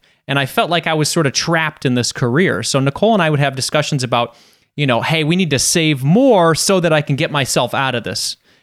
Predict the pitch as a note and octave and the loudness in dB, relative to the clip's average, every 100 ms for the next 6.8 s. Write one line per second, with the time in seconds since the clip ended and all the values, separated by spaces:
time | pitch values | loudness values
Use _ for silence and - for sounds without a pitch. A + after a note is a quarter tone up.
0 | _ C3+ C#3 - E3 G#3+ D4 F#3 - C3+ | _ -4 -4 0 0 2 2 0 0 -2
1 | C#3 A#3 A3+ C#3 D#3 G#3+ C4 D#3+ A#3+ A3+ | -2 -2 0 -2 0 -2 -2 -2 -2 -2
2 | - G#3 G3+ A3 G3 F#3+ A#3 A3+ G#3 C#3 | -2 -4 -2 -2 -4 -2 -2 0 -2 -4
3 | - G#3+ G3+ A#3+ A3 E3+ - - C4 A3+ | -8 -6 -4 -2 -2 -2 -4 -2 0 0
4 | - G#3+ D4+ D#3+ D3 D3+ D3 C#3+ A#3+ - | -2 -4 -2 -2 0 -2 0 -2 0 0
5 | E3 D3 - D3+ C#3 - - A#2+ - A#3+ | 0 -2 0 -2 -2 -6 -6 -6 -2 0
6 | C#4+ A3 A3 A#3+ C3 - C3 | 2 0 0 -4 -2 0 -2